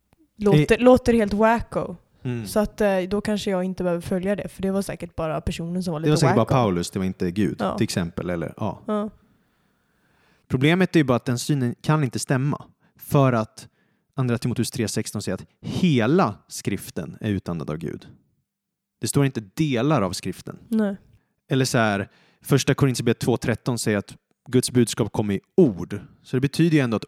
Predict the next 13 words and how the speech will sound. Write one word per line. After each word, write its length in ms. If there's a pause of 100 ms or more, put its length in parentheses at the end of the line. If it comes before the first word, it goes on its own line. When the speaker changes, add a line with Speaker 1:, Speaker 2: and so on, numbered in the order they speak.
(100)
Speaker 2:
orden 380
är 40
inspirerade. 680 (200)
Speaker 1:
Mm. 220 (560)
Speaker 2:
Eller 200
typ 260 (600)
Matteus 420
fem 220
arton, 540
då 120
säger 220
Jesus 400
att 200